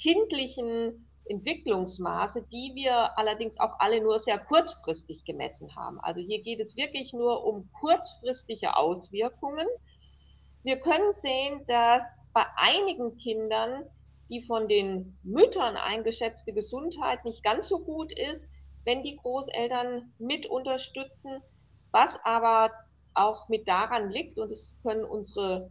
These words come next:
tiefergehenden Analysen zeigen, dass das in der Regel Großeltern sind, die selbst nicht so gesund sind und dieses primär auf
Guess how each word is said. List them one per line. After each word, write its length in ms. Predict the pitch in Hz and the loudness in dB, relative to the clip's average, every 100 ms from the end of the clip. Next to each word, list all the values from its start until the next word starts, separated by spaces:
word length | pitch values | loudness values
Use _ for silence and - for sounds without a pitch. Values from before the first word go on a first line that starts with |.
| - | -16
tiefergehenden 720 | - 302 - 247 196 185 175 - | -4 0 0 0 0 -2 -4 -4
Analysen 640 | 180 180 175 196 208 220 | -2 -2 -2 -6 -8 -8
zeigen, 540 | 202 220 196 220 269 294 - - - _ - | -4 -2 0 -2 -4 -12 -14 -20 -20 _ 2
dass 180 | 233 240 - | 2 2 4
das 280 | 254 277 | 4 2
in 180 | - 233 | -4 -4
der 180 | 226 226 | 0 2
Regel 300 | 226 240 254 | 0 -2 -6
Großeltern 920 | - 233 285 277 233 233 240 240 233 | -2 0 0 -2 0 0 0 -2 -4
sind, 260 | 240 233 226 | -4 -4 -6
die 140 | 208 | -8
selbst 560 | - 240 453 - - 240 | 2 4 4 0 -12 -4
nicht 400 | 311 - - - | -2 -2 -10 -2
so 420 | 233 214 226 226 | 4 4 4 0
gesund 480 | 220 - 233 262 - | -6 0 0 0 -6
sind 440 | 285 294 359 - - - _ - - | -6 -2 -4 -6 -20 -20 _ -20 -2
und 560 | 240 233 254 262 - 240 - | 4 6 6 2 -10 -16 -8
dieses 460 | 254 254 247 233 - | -8 -6 -8 -10 -6
primär 420 | 247 254 247 - | -4 0 0 2
auf 100 | 220 | 0